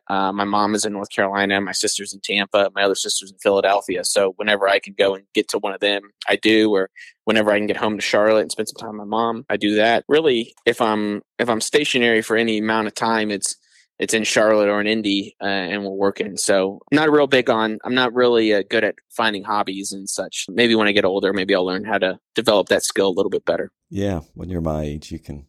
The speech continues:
Speaker 2: you can have a hobby. So,
Speaker 1: Yeah.
Speaker 2: yeah.
Speaker 1: I'll pick up fishing or something.
Speaker 2: Yeah, there you
Speaker 1: <laughs>
Speaker 2: go. Mm-hmm. I'm sure you have a lot of track memories. And, you know, is there one particular memory with your dad, either when he was racing or you were racing, that,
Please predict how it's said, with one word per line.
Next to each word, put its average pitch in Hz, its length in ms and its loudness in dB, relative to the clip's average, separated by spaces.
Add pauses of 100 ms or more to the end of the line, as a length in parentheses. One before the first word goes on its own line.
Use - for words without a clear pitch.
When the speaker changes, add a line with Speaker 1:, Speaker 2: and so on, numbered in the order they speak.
(160)
Speaker 2:
you 90 120 -14
can 82 100 -12
have 78 160 -8
a 69 60 -10
hobby. 71 420 -12 (560)
So, - 140 -8
Speaker 1:
Yeah. 87 240 4 (300)
Speaker 2:
yeah. 76 180 -14
Speaker 1:
I'll 82 80 -4
pick 135 140 4
up - 80 -2
fishing 90 280 0
or 90 60 -2
something. - 400 -4 (160)
Speaker 2:
Yeah, - 240 2
there 151 200 2
you 87 80 -6
Speaker 1:
<laughs> 69 140 -6
Speaker 2:
go. 69 140 -10 (240)
Mm-hmm. 80 300 -10 (420)
I'm 120 80 0
sure 151 180 2
you 127 120 4
have 107 120 4
a 104 40 2
lot 95 360 2
of 85 280 0
track - 340 0
memories. 80 640 -4 (160)
And, 78 360 -8 (300)
you 92 100 -2
know, 78 220 0
is 90 220 -2
there 101 140 4
one 90 460 4
particular 85 480 -2
memory 78 520 2
with 76 240 -4
your 90 60 -6
dad, 76 460 0
either 82 220 0
when 76 160 0
he 95 140 0
was 101 160 4
racing 90 580 2
or 73 340 2
you 85 200 2
were 80 120 4
racing, 78 580 0
that, 73 240 -2